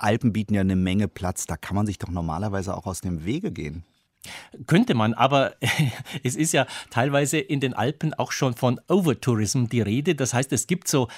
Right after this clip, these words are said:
Speaker 2: ein paar sogenannte Hotspots, wo sich alle drängen, wo es einfach besonders schön ist, wo sich die Radler drängen, die E-Mountainbiker und die Wanderer und Bergsteiger. Und dann wird's einfach sehr, sehr eng.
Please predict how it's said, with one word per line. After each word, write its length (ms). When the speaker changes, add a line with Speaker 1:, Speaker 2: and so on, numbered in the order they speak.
Speaker 2:
ein 220
paar 340
sogenannte 500
Hotspots, 800
wo 140
sich 260
alle 220
drängen, 440
wo 60
es 100
einfach 260
besonders 520
schön 340
ist, 220
wo 120
sich 220
die 140
Radler 420
drängen, 400
die 160
E-Mountainbiker 1000
und 240
die 100
Wanderer 400
und 220
Bergsteiger. 640
Und 440
dann 320
wird's 200
einfach 340
sehr, 280
sehr 240
eng. 280